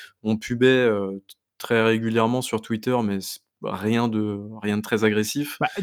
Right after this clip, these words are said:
Speaker 1: On
Speaker 2: disons
Speaker 1: s-
Speaker 2: que notre premier enjeu, heu, c'était d'être ré-, d'être régulier. C'est-à-dire, on s'était dit,
Speaker 1: Ouais.
Speaker 2: on s'était lancé en se disant : « On verra si dans deux ans, on est encore là, si jamais ça
Speaker 1: C'est
Speaker 2: nous,
Speaker 1: ça.
Speaker 2: ça nous fait, heu,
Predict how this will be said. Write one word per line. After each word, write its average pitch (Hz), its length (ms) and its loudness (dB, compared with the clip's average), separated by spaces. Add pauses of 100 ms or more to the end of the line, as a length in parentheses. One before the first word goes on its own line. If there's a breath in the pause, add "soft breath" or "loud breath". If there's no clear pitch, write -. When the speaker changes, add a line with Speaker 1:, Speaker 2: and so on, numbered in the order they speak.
(220)
Speaker 1:
On 165 60 8
Speaker 2:
disons - 0 -
Speaker 1:
s- 170 140 4
Speaker 2:
que 160 40 6
notre 156 280 4
premier 165 340 6
enjeu, 151 640 4
heu, 113 720 -2
c'était 156 300 -2
d'être 143 160 4
ré-, 135 320 -2
d'être 131 180 2
régulier. 143 360 6
C'est-à-dire, 120 240 6
on 127 40 6
s'était 127 280 4
dit, 156 80 8
Speaker 1:
Ouais. - 40 8
Speaker 2:
on 160 40 4
s'était 127 200 0
lancé 135 260 6
en 160 80 8
se 135 60 6
disant : « 139 320 6
On 131 40 4
verra 135 260 8
si 156 80 -8
dans 135 120 8
deux 131 180 8
ans, 147 100 6
on 139 40 4
est - 20 6
encore 123 300 2
là, 143 200 4
si 143 140 -6
jamais 120 160 -2
ça 156 100 -2
Speaker 1:
C'est 123 60 4
Speaker 2:
nous, 120 60 4
Speaker 1:
ça. 117 140 2
Speaker 2:
ça - 140 -4
nous 120 120 0
fait, 131 260 2
heu, 120 40 4